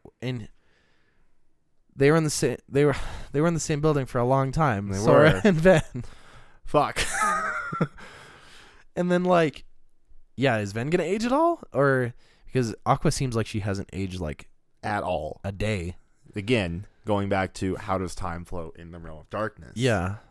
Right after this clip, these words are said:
Speaker 1: So, oh, man. Yeah. <laughs>
Speaker 2: There is,
Speaker 1: I don't
Speaker 2: there
Speaker 1: even
Speaker 2: is,
Speaker 1: know.
Speaker 2: like, there is a scene that you and I have talked about and theorized and picked apart to oblivion at this point.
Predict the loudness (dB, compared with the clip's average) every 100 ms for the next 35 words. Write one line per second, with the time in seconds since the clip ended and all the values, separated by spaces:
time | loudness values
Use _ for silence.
0 | _ _ _ _ _ -12 -2 0 2 0
1 | -4 -6 -6 -6 -6 -10 -16 _ _ -6
2 | -4 -4 -6 -2 -2 -2 2 2 4 4
3 | 4 0 -4 2 4 2 0 -4 -8 -16
4 | -20 -20 -20 -6 -4 -4 -4 0 4 2
5 | 0 -4 -2 -2 -2 -6 -10 -10 -8 -6
6 | -4 -4 -6 -6 -6 -8 -10 -12 -12 -14
7 | _ _ _ _ _ -2 2 2 2 -2
8 | 0 0 -2 -8 -14 -12 -6 -2 0 2
9 | 0 0 -2 -6 -8 -16 -20 -20 _ -20
10 | -4 -2 0 -2 -4 2 2 2 -4 -4
11 | -4 -4 -4 -2 -4 -8 -10 -12 -12 -6
12 | -6 -6